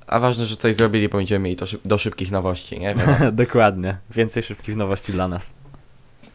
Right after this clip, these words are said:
Speaker 1: E, dokładnie. Kolejną nowością jest Node w wersji czternaście kropka osiem, w której to, e, taką chyba największą zmianą jest już jakby takie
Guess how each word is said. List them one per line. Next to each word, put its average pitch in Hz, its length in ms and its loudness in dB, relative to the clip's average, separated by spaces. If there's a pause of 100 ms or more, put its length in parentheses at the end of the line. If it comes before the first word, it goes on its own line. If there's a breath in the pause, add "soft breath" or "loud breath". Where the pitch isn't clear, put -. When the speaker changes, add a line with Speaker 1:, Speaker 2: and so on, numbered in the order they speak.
(380 loud breath)
Speaker 1:
E, 104 180 4 (140)
dokładnie. 117 640 2 (500 loud breath)
Kolejną 139 420 4
nowością 117 600 4
jest 117 480 2
Node 120 360 6
w 98 180 -8 (200)
wersji 120 480 0
czternaście 110 680 0
kropka - 500 0
osiem, 123 440 2 (420 loud breath)
w - 120 -18
której 117 360 4
to, 143 380 6 (200)
e, - 120 -6
taką 127 280 2
chyba 104 260 2
największą 110 480 0
zmianą 107 520 4 (520 loud breath)
jest 110 400 0
już 123 220 -2
jakby 110 240 -2
takie 104 320 -4